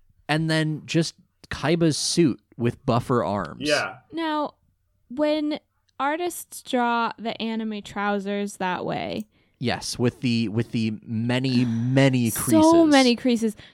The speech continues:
Speaker 3: Doesn't it just make, doesn't it just look uncomfortable? Don't you look at those trousers and you're like, "Oh God, I would hate to wear those." Doesn't it just look so uncomfortable?
Speaker 1: Yeah.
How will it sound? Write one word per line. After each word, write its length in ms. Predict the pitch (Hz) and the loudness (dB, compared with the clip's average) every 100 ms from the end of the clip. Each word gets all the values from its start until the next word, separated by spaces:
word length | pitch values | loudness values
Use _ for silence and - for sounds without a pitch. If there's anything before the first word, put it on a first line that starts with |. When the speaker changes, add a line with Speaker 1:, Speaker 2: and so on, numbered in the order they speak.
| _ | _
Speaker 3:
Doesn't 280 | 320 339 427 | 0 0 0
it 120 | 440 | 0
just 280 | 427 392 - | -2 -6 -2
make, 280 | 285 240 - | 0 0 -2
doesn't 260 | 247 339 440 | -6 -4 -2
it 60 | |
just 180 | 370 - | -4 -4
look 260 | 220 226 269 | -2 -2 0
uncomfortable? 840 | 269 - 202 - 240 277 285 302 _ - | -4 -4 -6 -6 -4 0 0 0 _ -12
Don't 140 | 320 339 | -10 -6
you 140 | 403 | -4
look 160 | 285 330 | -4 -4
at 80 | 320 | -6
those 160 | 294 | -6
trousers 460 | - 208 226 262 254 | -6 -8 -6 -8 -6
and 100 | 247 | -6
you're 140 | 240 | -6
like, 180 | 233 226 | -6 -8
"Oh 140 | 240 240 | -8 -10
God, 240 | 220 226 | -10 -8
I 60 | 208 | -6
would 80 | 208 | -6
hate 240 | 233 247 | -6 -6
to 100 | 240 | -8
wear 240 | 196 180 | -8 -8
those." 520 | 202 - - - - _ _ _ _ | -10 -12 -14 -18 -20 _ _ _ _
Doesn't 200 | 302 370 | -10 -6
it 80 | 440 | -4
just 180 | 415 - | -6 -2
look 220 | 254 - | -4 -4
so 340 | - 220 214 | -10 -8 -6
uncomfortable? 720 | 226 226 214 - 233 285 320 330 - - _ _ _ _ _ _ - | -6 -8 -12 -14 -12 -12 -12 -14 -16 -20 _ _ _ _ _ _ -8
Speaker 1:
Yeah. 320 | 139 110 | -2 -2